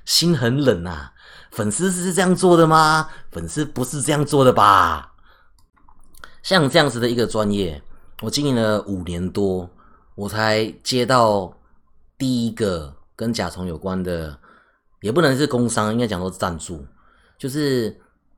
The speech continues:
我有一天，那个时候是月底，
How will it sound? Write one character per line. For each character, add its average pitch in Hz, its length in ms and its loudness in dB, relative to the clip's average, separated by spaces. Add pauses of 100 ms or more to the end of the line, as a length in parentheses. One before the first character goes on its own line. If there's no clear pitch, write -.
(680)
我 95 760 0
有 98 140 -4
一 123 60 -2
天， 123 600 -2 (180)
那 120 120 -10
个 113 100 -4
时 110 80 -4
候 110 100 0
是 113 140 -2
月 120 180 0
底， - 280 -16